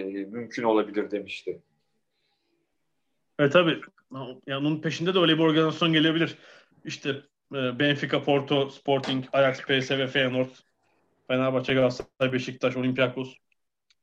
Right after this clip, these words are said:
Speaker 2: falan gibi bir ikinci seviye ama aralarında mesela
Speaker 1: Bir de
Speaker 2: geçişkenlik
Speaker 1: şunlar
Speaker 2: olacak.
Speaker 1: var.
Speaker 2: Kim var?
Speaker 1: Bir de bir de, e, in-, diyelim ki oraya alınmayacak İngiliz takımları.
Speaker 2: Evet,
Speaker 1: Alman
Speaker 2: tabii.
Speaker 1: takımları.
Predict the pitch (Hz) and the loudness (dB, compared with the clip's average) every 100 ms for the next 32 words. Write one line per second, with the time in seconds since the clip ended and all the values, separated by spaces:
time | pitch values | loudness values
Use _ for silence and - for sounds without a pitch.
0 | - 131 139 127 165 170 147 156 156 151 | 0 2 4 4 2 2 -2 -2 0 2
1 | 143 180 262 294 226 180 190 202 208 202 | 4 6 6 8 6 6 6 6 4 4
2 | 190 - 208 196 196 202 233 240 240 - | 4 8 8 8 8 10 10 8 6 2
3 | - _ _ _ _ - 226 233 349 - | -14 _ _ _ _ -2 4 4 4 0
4 | 294 220 202 - _ _ _ - 139 190 | 2 4 4 0 _ _ _ -12 -4 -2
5 | - 139 139 135 151 175 180 127 139 123 | -2 -4 -6 -6 -4 -4 -4 -6 -6 -6
6 | - 247 240 _ _ _ - 143 165 - | -8 -10 -10 _ _ _ -4 4 4 4
7 | 151 170 156 143 208 208 196 170 - 135 | 2 0 -8 -16 -16 -14 -10 -12 -8 -10
8 | 117 120 104 90 - _ _ _ _ _ | -8 -8 -8 -10 -14 _ _ _ _ _
9 | _ _ _ _ - 117 131 156 156 139 | _ _ _ _ 0 6 8 8 6 2
10 | 123 143 123 107 | -2 -6 -6 -6